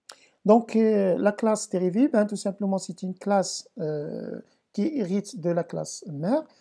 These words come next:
hérite bien sûr les attributs et les méthodes, et il peut ajouter certaines d'autres méthodes, certains d'autres attributs, et en même temps, il peut redé-, re-, redéfinir,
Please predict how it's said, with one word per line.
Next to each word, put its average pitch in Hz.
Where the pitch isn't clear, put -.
hérite 226
bien 202
sûr 196
les 175
attributs 180
et -
les 143
méthodes, 254
et 240
il 196
peut 240
ajouter 214
certaines 185
d'autres 180
méthodes, 175
certains 180
d'autres 160
attributs, 180
et 254
en 185
même 180
temps, 254
il 185
peut 285
redé-, 220
re-, 165
redéfinir, 202